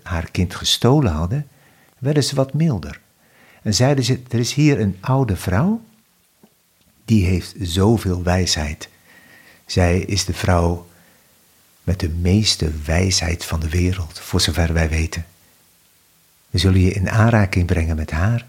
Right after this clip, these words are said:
misschien kan zij je helpen." En die avond zat Sarah naast de oude vrouw. Maar de oude vrouw pakte alleen haar hand en staarde in het vuur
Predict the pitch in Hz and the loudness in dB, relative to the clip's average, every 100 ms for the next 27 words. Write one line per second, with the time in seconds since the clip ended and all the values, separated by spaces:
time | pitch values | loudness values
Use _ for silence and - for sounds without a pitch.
0 | _ - - 101 101 76 78 87 98 87 | _ -4 0 0 0 -2 0 2 4 2
1 | 76 78 82 - _ _ _ _ _ _ | 0 -4 -8 -16 _ _ _ _ _ _
2 | _ _ _ _ _ _ _ _ - 92 | _ _ _ _ _ _ _ _ -6 0
3 | 113 127 113 107 101 101 104 - _ _ | 2 2 2 2 2 0 0 -6 _ _
4 | _ - 80 - - 95 101 90 82 78 | _ -6 -2 0 2 2 2 0 0 -2
5 | - - 95 92 98 82 - 92 104 - | -4 -6 -2 -2 -2 -4 -4 -2 -4 -8
6 | _ _ _ _ _ _ _ _ _ _ | _ _ _ _ _ _ _ _ _ _
7 | _ _ _ _ 107 104 127 127 123 - | _ _ _ _ -4 -2 2 2 2 2
8 | 120 120 120 - - 104 110 110 87 85 | 0 2 -2 -2 -4 0 2 2 0 -2
9 | 78 107 123 - - _ _ _ _ _ | -2 -2 -4 -8 -20 _ _ _ _ _
10 | _ _ - 104 - 107 104 104 131 98 | _ _ -8 -2 0 2 2 2 0 -4
11 | 85 - - 104 104 | -4 -8 -6 -4 -4